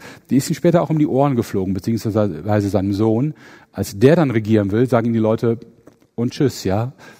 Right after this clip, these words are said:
Rehabeam, der lebt dann die Reichsteilung, weil Salomo wirklich hart war, ja. Er ist zwar unglaublich weise und schlau gewesen, hat tolle Dinge aufgestellt, aber als Chef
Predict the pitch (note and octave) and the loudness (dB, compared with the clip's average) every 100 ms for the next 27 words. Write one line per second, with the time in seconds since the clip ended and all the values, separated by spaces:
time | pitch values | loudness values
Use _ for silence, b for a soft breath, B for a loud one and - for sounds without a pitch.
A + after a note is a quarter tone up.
0 | B A2+ G2+ A#2+ A2+ F#2+ G2+ G2+ G#2 G2+ | B -2 2 2 0 0 2 2 0 0
1 | G#2 F#2+ G2 - F#2+ G#2 A#2 G2 G#2+ G#2 | 0 0 -2 -2 -2 0 -2 -2 -2 0
2 | G#2 G#2 G#2 F#2 B2+ - G2 G#2+ G2 - | 0 0 0 0 -2 -4 -6 -4 -4 -6
3 | - D#2+ - - F#2 - B B B B | -14 -14 -16 -12 -12 -14 B B B B
4 | - G#2 - A#2+ E3 F#3 C3+ G2+ A2 C#3 | -4 -2 0 0 2 2 2 2 2 2
5 | G3+ G#3 G#2+ - B2+ F3 E3+ E3+ C#3+ A2 | 0 -2 -4 -2 2 2 2 2 0 0
6 | D3 C3+ B2+ C3+ F#2 C3+ E3+ - D3 C#3+ | 0 2 2 2 0 -4 -4 0 2 0
7 | - B2 D#3+ F3 F3 B B B B - | -2 0 2 2 -2 B B B B 0
8 | A#2 - - F3+ G3+ - - - | 0 -2 0 2 2 -2 -12 -14